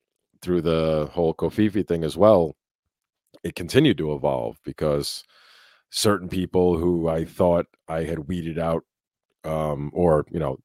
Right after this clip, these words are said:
I, I had re-, weeded out most of the bad elements before this came along.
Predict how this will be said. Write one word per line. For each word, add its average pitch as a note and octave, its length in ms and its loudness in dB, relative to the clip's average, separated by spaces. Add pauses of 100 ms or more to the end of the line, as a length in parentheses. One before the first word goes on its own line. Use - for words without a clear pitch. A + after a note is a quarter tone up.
I, D#2 220 -2
I D#2 80 -2
had E2 220 -2
re-, F#2+ 240 0
weeded G#2+ 300 6
out G#2 160 8
most G2 260 2
of E2 80 -4
the F#2+ 80 2
bad F#2+ 260 2
elements F#2+ 380 0
before A#2+ 300 4
this G2+ 160 4
came F2+ 200 0
along. E2+ 400 0